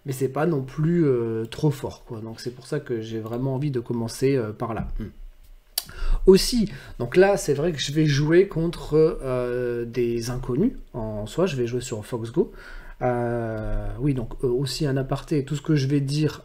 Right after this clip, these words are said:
Euh, ça marche aussi sur tous les autres serveurs, hein. Je joue sur Fox Go, quoi. Mais, euh, c'est pour ça que je vous ai mis ce tableau pour que vous puissiez, en fait, en gros, vous situer par rapport aux autres serveurs. Mais comme vous pouvez voir, D Q, c'est pas si éloigné des autres, euh, niveaux.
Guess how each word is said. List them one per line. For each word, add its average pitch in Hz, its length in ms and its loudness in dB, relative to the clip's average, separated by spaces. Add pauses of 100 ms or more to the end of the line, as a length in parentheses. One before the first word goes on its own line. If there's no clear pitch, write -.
Euh, 104 800 -4 (1040)
ça 131 180 0
marche 143 280 2
aussi 151 200 2
sur 139 200 0
tous - 100 -2
les 139 140 4
autres 120 120 -2
serveurs, 135 440 2
hein. 131 100 2
Je 127 120 0
joue 147 140 2
sur 135 220 -2
Fox 120 260 0
Go, 160 200 8
quoi. 160 260 4 (420)
Mais, 143 300 4
euh, 151 80 6
c'est 147 140 4
pour 135 100 0
ça 175 80 6
que 160 60 6
je 123 60 2
vous 131 140 4
ai 131 60 6
mis 143 140 4
ce - 100 -4
tableau 151 380 6
pour 131 160 -2
que 113 60 -10
vous - 60 -14 (220)
puissiez, 151 460 2
en 131 100 -2
fait, 139 220 -2
en 131 80 0
gros, 131 160 4
vous 131 160 0
situer 135 480 0
par 120 160 -2
rapport 117 320 0
aux 120 160 0
autres 120 120 -2
serveurs. 139 360 0
Mais 131 100 -2
comme 127 160 -2
vous 120 60 -2
pouvez 123 180 2
voir, 131 240 2
D 135 200 0
Q, 165 280 2 (480)
c'est - 240 -2
pas 147 180 0
si 143 200 -2
éloigné 135 440 2
des 123 280 0
autres, 127 320 -2
euh, 110 380 0
niveaux. 113 360 2